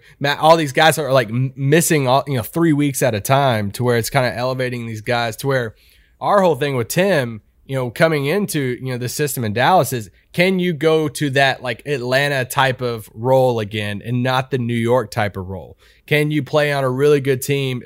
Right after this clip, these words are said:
be the supporting, you know, the supporting cast player to where you're not shooting the ball, you know, sixteen times a game? You might be shooting the ball. What's he shooting, you know, right now? He's shooting it twelve times a game, little bit more efficient shots. So when these other guys are out, then it's, like, forcing him to take more shots. I mean, you look at tonight, it worked.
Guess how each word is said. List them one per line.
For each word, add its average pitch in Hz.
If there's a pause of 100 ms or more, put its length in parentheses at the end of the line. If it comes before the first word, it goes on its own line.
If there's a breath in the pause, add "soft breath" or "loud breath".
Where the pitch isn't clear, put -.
(120)
be 131
the 143
supporting, 131 (280 soft breath)
you 131
know, 123
the 117
supporting 151
cast 127
player 120 (220 soft breath)
to -
where 160
you're 156
not 156
shooting 202
the 156
ball, 135
you 139
know, 127
sixteen 143
times 127
a 113
game? 123
You 139
might 147
be 135
shooting 143
the 135
ball. 131 (220 soft breath)
What's 139
he 139
shooting, 127
you 131
know, 113
right 120
now? 110
He's 110
shooting 156
it 123
twelve 185
times 127
a 117
game, 110 (420 soft breath)
little 185
bit 196
more 165
efficient 131
shots. 139
So 135 (240 soft breath)
when 190
these 202
other 190
guys 170
are 139
out, 170
then 170
it's, 170
like, 135
forcing 190
him 156
to 135
take 156
more 139
shots. 147
I -
mean, 139
you 143
look 190
at 151
tonight, 151
it 147
worked. 185